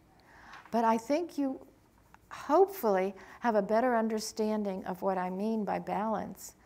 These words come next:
Could you show me with a raise of your hand? How many of you understand a little more when I'm talking about balance and color? A few,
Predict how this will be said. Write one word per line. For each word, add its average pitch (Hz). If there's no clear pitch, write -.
Could -
you 320
show 349
me 339
with 294
a 269
raise 240
of 214
your 226
hand? 214
How 427
many 427
of 403
you 294
understand 240
a 208
little 240
more 214
when 208
I'm 202
talking 202
about 190
balance 185
and 180
color? 180
A 190
few, 185